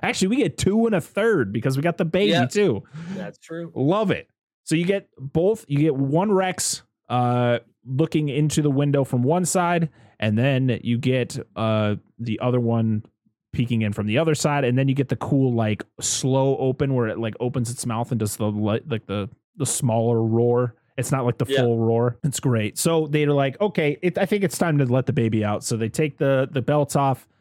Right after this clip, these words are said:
Speaker 1: of the baby's snout and they pretty much gently p-, put the Rex, baby Rex back with the parents. But the parents are like, "Nah, we know there's food in there. It's time to feed it. The baby's gotta eat."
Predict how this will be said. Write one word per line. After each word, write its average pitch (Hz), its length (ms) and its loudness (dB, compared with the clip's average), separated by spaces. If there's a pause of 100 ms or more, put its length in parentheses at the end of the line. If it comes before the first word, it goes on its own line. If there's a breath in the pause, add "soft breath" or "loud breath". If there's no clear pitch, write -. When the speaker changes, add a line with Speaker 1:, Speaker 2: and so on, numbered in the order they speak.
(120)
Speaker 1:
of 107 200 0
the 110 80 -4
baby's 113 400 0
snout 151 520 0
and 107 180 -4
they 107 220 -2
pretty 147 260 -4
much 139 300 -2 (160)
gently 151 320 0
p-, - 140 -2 (240)
put 127 140 -2
the 127 80 -2
Rex, 110 320 -2
baby 107 220 0
Rex 101 220 -4
back 104 200 -4
with - 100 -12
the - 60 -16
parents. 120 280 -2
But 120 120 -10
the - 60 -16
parents 214 280 -2
are 185 80 2
like, 135 300 0 (460)
"Nah, 107 480 -2 (460 soft breath)
we 147 160 2
know 151 180 2
there's 123 200 0
food 156 260 2
in 117 100 0
there. 107 320 0
It's - 100 -20
time 127 240 0
to 113 60 0
feed 113 340 -2
it. 104 100 -4
The 113 60 -4
baby's 123 320 0
gotta 110 200 -2
eat." 131 340 -4